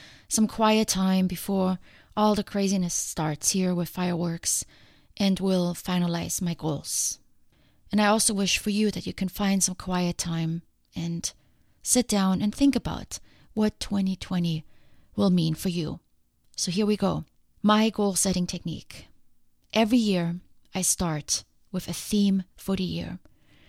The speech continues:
I think of something that describes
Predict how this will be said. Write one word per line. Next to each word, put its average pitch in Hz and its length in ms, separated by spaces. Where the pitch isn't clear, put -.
I 208 80
think 262 260
of - 80
something - 600
that 196 360
describes - 1080